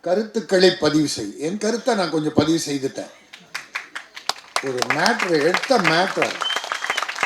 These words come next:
எடுத்த மேட்டர் இருக்கு பாருங்க, அற்புதமான விஷயம். இந்த செல்போன்,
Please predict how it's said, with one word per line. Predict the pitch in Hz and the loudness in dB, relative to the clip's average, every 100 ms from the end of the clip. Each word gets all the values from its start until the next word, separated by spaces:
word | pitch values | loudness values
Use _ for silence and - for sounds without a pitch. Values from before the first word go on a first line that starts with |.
| - - - - - - - - - - - - - - 220 214 - - 226 180 _ - - - - - - - - | -6 -8 -6 -6 -6 -8 -8 -8 -10 -8 -8 -10 -14 -14 -14 -14 -16 -16 -20 -20 _ -20 -20 -20 -20 -20 -20 -20 -10
எடுத்த | 156 175 202 208 | -6 -6 -4 -6
மேட்டர் | 147 160 190 185 | -6 -6 -8 -6
இருக்கு | 170 139 131 | -8 -8 -8
பாருங்க, | 127 123 131 | -8 -4 -2
அற்புதமான | 123 113 143 151 151 160 170 | -4 -4 -2 -2 0 -2 -2
விஷயம். | 147 - 127 117 - _ _ _ _ _ _ _ _ _ _ _ _ _ _ _ _ _ | -4 -6 -8 -10 -14 _ _ _ _ _ _ _ _ _ _ _ _ _ _ _ _ _
இந்த | 131 127 127 113 107 98 87 - _ _ _ _ _ _ _ _ _ _ _ _ _ _ - | -14 -10 -8 -8 -10 -12 -16 -20 _ _ _ _ _ _ _ _ _ _ _ _ _ _ -12
செல்போன், | - - 208 220 - 185 170 170 | -4 0 2 2 4 6 6 2